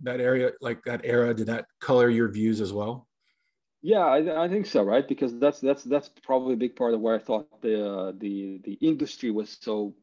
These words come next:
Speaker 2: terrible, right? And
Speaker 1: Mm-hmm.
Speaker 2: then, and then the flip side of that, I was thinking, "Well, if it's so bad now, right?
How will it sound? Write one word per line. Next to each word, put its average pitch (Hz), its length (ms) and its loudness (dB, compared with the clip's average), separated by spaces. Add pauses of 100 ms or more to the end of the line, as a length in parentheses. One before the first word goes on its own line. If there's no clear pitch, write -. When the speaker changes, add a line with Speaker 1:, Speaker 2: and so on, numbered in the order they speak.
(120)
Speaker 2:
terrible, 185 480 2
right? 175 240 2 (340)
And 135 180 -2
Speaker 1:
Mm-hmm. - 0 -
Speaker 2:
then, 135 240 0 (560)
and 139 140 -4
then 143 120 0
the 135 60 -2
flip - 320 -4
side 147 240 -2
of 113 120 -2
that, 117 200 -2
I - 20 0
was 110 140 -4
thinking, 117 260 -8
"Well, 156 140 4
if 151 120 -4
it's 160 120 -6
so 214 140 0
bad 208 280 0
now, 180 460 -2
right? 143 280 -2